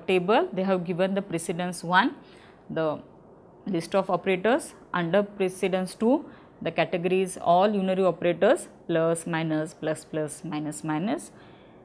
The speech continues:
In precedence three, all the multiplicative operators,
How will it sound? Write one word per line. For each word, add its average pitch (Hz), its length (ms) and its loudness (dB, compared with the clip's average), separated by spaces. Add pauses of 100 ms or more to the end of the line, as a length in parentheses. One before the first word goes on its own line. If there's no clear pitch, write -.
(160)
In 208 220 0
precedence 202 500 -2
three, 247 300 2
all 175 240 2
the 190 80 0
multiplicative 190 680 0
operators, 190 640 2